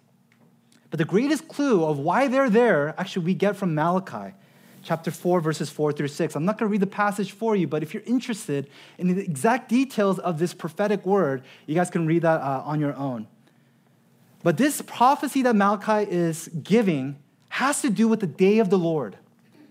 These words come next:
The day of the Lord is the end of the age, right? Where there's gonna be final judgment, the restoration of all things. And in this prophecy, Moses is mentioned and Elijah is mentioned.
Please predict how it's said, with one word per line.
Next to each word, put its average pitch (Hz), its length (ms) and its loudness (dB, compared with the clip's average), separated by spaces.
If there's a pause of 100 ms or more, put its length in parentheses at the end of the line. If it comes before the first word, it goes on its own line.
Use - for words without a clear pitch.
(120)
The 175 60 -2
day 233 200 2
of 294 80 -2
the 294 80 0
Lord 220 400 4
is 196 180 4
the 220 200 -4
end 214 200 4
of 220 80 4
the 190 160 4
age, 131 420 -2 (560)
right? 151 220 -14 (280)
Where 175 100 0
there's 220 160 2
gonna 233 120 4
be 214 80 4
final 240 580 2
judgment, 175 600 2
the 175 80 0
restoration 220 800 2
of 180 80 0
all 185 200 2
things. 180 480 -4 (260)
And 196 140 0
in 277 180 2
this 294 160 0
prophecy, 262 580 0
Moses 220 540 2
is 208 120 0
mentioned 185 500 -2 (440)
and 214 200 2
Elijah 214 800 2 (360)
is 151 200 -4
mentioned. 139 480 -2